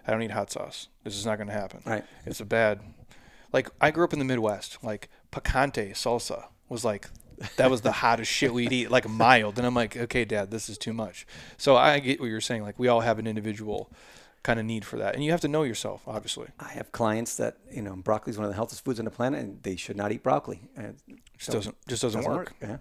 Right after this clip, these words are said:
Speaker 1: I get that. Uh, so in terms of, uh, macros,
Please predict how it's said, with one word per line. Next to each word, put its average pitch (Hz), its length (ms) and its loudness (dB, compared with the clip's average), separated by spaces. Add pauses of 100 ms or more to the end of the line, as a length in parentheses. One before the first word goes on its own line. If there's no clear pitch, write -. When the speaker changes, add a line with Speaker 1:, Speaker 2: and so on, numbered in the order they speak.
(120)
Speaker 1:
I 131 120 -6
get 117 140 -8
that. 110 200 -6 (420)
Uh, 113 480 6
so 139 220 4
in 131 80 -2
terms 147 280 0
of, 131 380 8
uh, 113 500 4
macros, 127 680 -2